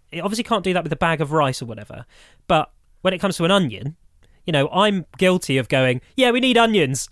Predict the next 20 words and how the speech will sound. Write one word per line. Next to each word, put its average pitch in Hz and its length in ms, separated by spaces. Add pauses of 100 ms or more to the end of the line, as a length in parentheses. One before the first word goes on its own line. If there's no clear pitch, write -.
"Oh, 220 400
oh, 240 40
yeah, 214 180
okay, 190 240
order 214 240
a 202 60
bag 190 260
of 180 100
twenty." 135 460
Then, 127 320
uh, 131 320
you 139 120
know, 110 120
half 131 240
of 117 80
them 113 80
go 117 160
mouldy. 117 400
And, 104 120
and 135 140